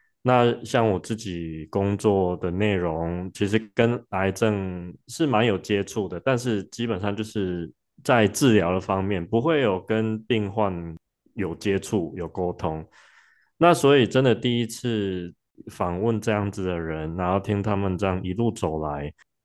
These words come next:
经历过那么长的时间，然后到现在还可以这样好像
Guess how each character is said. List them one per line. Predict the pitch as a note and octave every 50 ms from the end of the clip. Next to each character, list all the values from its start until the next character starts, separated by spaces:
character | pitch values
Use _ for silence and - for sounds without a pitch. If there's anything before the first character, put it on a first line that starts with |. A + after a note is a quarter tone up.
| _ - A2
经 | - C#3 C3+ C#3
历 | C#3 C3 A#2+
过 | A2 G#2+ G2+ -
那 | B2 C3+ D3 D#3
么 | C#3+ C3 B2 A2+
长 | A2 - - G2+ F2 F#2 F#2 G2
的 | G2+ G#2
时 | F#2 - - - F2+ F2+
间， | F2 - G2+ F#2+ F#2 F#2 F#2
然 | F#2 F2
后 | F2+ F#2+
到 | G2+ - G#2 G2
现 | - - G#2 F#2 F2+
在 | F2+ - G#2 F#2+ F2
还 | F2 F#2 F2+
可 | - - G#2
以 | G2 F2+ E2+ D#2+ - -
这 | - - G#2
样 | G2 F#2+ F#2+ F2+ F2 E2+ - - - _ _ _ _ _ _
好 | - G2 F2
像 | - - B2 A#2 A2+ G#2 G2